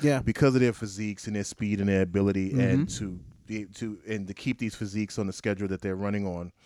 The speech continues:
Speaker 1: Absolutely.
Speaker 2: You know that can bring damage to someone's career. And this wasn't a tweet, like, cracking a joke.
Speaker 1: This was, like,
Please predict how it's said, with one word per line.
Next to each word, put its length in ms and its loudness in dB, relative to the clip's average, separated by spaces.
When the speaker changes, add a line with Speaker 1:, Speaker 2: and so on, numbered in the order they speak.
Speaker 1:
Absolutely. 480 2
Speaker 2:
You 120 4
know 320 8
that 180 6
can 160 -2
bring 300 0
damage 540 0
to 60 -10
someone's 440 -6
career. 500 -6
And 280 -2
this 260 -2
wasn't 300 4
a 60 6
tweet, 400 -2
like, 160 0
cracking 480 4
a 60 -2
joke. 600 -6
Speaker 1:
This 160 2
was, 160 4
like, 220 2